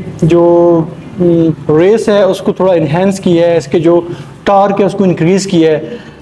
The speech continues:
तो बाकी गोल्डन जो कलर है, जो इसका लोगो है वो सेम ही तकरीबन है, उस पर ब्लैक पे भी और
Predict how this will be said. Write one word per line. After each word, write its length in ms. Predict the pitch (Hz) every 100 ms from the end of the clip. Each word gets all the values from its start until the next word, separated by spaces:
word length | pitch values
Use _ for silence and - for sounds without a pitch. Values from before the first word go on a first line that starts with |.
| - -
तो 60 | - - - -
बाकी 420 | 170 185 247 240 240 - - - - 165
गोल्डन 680 | 151 185 180 226 233 226 - - 175 170
जो 160 | 180
कलर 320 | 175 196 196 190
है, 180 | 190 175
जो 80 |
इसका 220 | 170 - 185
लोगो 360 | 156 175 202
है 220 | 190 185
वो 260 | 180 175 170 175 -
सेम 280 | - 196 214
ही 60 |
तकरीबन 400 | 208 165 170 175
है, 80 | 175
उस 120 | 170
पर 80 | 196
ब्लैक 300 | 160 147 175
पे 140 | 185 196
भी 160 | 165
और 260 | 160 151 160